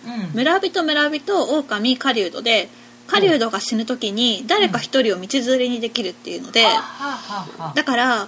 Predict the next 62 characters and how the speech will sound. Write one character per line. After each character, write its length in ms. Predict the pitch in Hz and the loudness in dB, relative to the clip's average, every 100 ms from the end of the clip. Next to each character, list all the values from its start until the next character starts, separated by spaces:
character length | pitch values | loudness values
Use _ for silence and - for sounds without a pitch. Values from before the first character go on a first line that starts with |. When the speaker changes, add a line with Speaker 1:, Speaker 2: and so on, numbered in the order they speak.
| - | -8
Speaker 2:
昼 280 | - 302 359 | -6 -2 -2
間、 220 | 415 440 | 0 0
Speaker 1:
う 60 | 262 | 0
ん。 40 | - - - | -4 -18 -2
Speaker 2:
狩 220 | 339 311 | 0 2
人 220 | 240 196 | 2 0
が 260 | 170 151 - - - | -4 -4 -6 -14 -4
殺 160 | 240 240 | 0 2
さ 120 | 269 | 2
れ 80 | 240 | 0
て 120 | 240 | 0
し 100 | 247 | -2
ま 120 | 226 | -2
っ 40 | 226 | -4
て、 400 | - 277 220 - | 0 2 2 -4
そ 120 | - | -6
の 120 | 339 370 | -2 0
瞬 260 | 370 370 | -2 -2
間、 220 | 320 311 | -4 -2
Speaker 1:
う 100 | 349 269 | 0 -2
ん。 100 | 214 - - | -2 -16 -8
Speaker 2:
狼 440 | 294 349 - 220 190 | 0 0 2 0 -2
を 60 | |
選 220 | 185 226 247 | -2 0 2
ん 60 | 202 | 0
で 180 | 175 - | -4 -6
殺 180 | - 208 | -4 -4
し 60 | 220 | -2
て 100 | 254 | -2
し 120 | - | 0
ま 100 | 247 | 0
っ 40 | |
た 160 | 254 302 | 2 0
ら 80 | 247 | 2
も 120 | 269 | 2
う 40 | |
そ 140 | 269 285 | 2 2
れ 100 | 294 | 4
で 280 | 302 277 277 | 4 4 0
終 100 | 233 | 2
わ 100 | 247 | 2
り 80 | 226 | 4
だ 120 | 240 | 2
か 120 | - | 2
ら、 160 | - - | 0 0
Speaker 1:
う 40 | 254 - - - | -4 -12 -18 -4
ん。 20 | 254 | 0
へ 40 | 269 269 262 | 2 2 4
ー。 20 | |
Speaker 2:
な 100 | 370 | 4
ん 40 | 262 | 4
か 200 | 214 - | 0 0
す 220 | - - 311 | -6 0 2
ご 100 | 440 | 2
い 40 | |
早 240 | 403 320 311 | 4 2 2
く 40 | |
終 100 | 233 | 2
わ 80 | 214 | 0
っ 60 | 214 | 2
た 140 | 233 | -2
り 200 | 190 240 | -2 -8